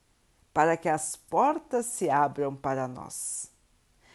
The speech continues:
Deus está sempre por nós, sempre em nosso auxílio, sempre nos observando, sempre nos cuidando e nos protegendo.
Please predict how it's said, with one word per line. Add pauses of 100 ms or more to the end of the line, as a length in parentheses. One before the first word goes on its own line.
(240)
Deus
está
sempre
por
nós, (360)
sempre
em
nosso
auxílio, (300)
sempre
nos
observando, (360)
sempre
nos
cuidando
e
nos
protegendo.